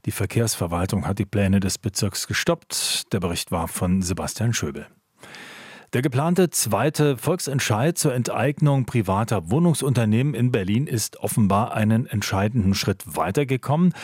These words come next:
Man habe ausreichend Spenden gesammelt, um einen Gesetzentwurf erarbeiten zu lassen,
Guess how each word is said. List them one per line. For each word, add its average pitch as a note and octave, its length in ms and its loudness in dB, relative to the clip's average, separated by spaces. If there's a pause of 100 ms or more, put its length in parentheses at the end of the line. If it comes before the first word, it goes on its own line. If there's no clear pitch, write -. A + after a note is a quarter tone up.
(200)
Man G2+ 180 2
habe C3 360 0
ausreichend C#3 580 2
Spenden B2+ 480 2
gesammelt, G#2 500 2
um - 220 -6
einen A2+ 320 2
Gesetzentwurf F#2 840 -2
erarbeiten F#2+ 560 -2
zu A2 120 -2
lassen, F#2 300 2